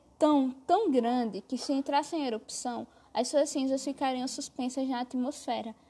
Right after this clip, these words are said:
por muitos e muitos anos, formando uma nuvem de cinzas. Essa nuvem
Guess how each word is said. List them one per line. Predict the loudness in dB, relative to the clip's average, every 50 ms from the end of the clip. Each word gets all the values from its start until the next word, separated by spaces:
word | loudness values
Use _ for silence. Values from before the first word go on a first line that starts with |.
| _ _ _ _
por | _ 2 2 2
muitos | 4 2 4 4 6 6 4 4 2 0 0 2
e | 2
muitos | 2 0 -2 -4 -6 -6 -6 -6
anos, | -6 -8 -8 -10 -12 -14 -16 -20 _ -20 -20 -20 _ _ _ _ _ _ _ _ _ -20 -20 _ _ _ _ _ -2
formando | 4 6 6 6 6 6 4 4 2 2 0 -2 -4 -4
uma | -2 2 2 4 4 4
nuvem | 4 4 4 4 4 2 2 2 2 2 2 0 -2 -8 -6
de | -4 -2 -2 -4
cinzas. | -4 -4 -4 -4 -4 -4 -6 -8 -10 -10 -14 -16 _ -20 -20 _ _ _ _ _ _ _ _ _ _ _ _ -20 -20 _ _ _ _ _ _ _ _ _ _ _ _ _ _ _ _ _ _
Essa | 2 2 2 2 2 0 0 2
nuvem | 2 2 2 2 2 0 0 0 -2 -2 -4 -6 -10